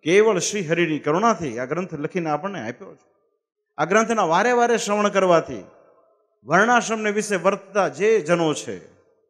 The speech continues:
તે જે ઈપ્સિત કામના કરશે, તે તમામે તમામ કામનાઓ આ ગ્રંથના શ્રવણે કરીને ભગવાન શ્રી હરિ પૂર્ણ કરશે,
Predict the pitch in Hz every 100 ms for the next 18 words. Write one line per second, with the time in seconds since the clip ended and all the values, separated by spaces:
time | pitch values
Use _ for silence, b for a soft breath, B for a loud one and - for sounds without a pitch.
0 | _ _ _ _ _ _ _ _ _ _
1 | - 185 123 - 135 262 262 233 208 202
2 | - 214 196 - 165 170 170 156 165 165
3 | 175 147 131 143 156 151 127 135 160 170
4 | 151 147 147 147 143 - 139 156 143 147
5 | 147 143 143 139 - 139 143 131 131 135
6 | 117 98 127 165 147 127 120 110 123 104
7 | 143 147 117 135 143 - 110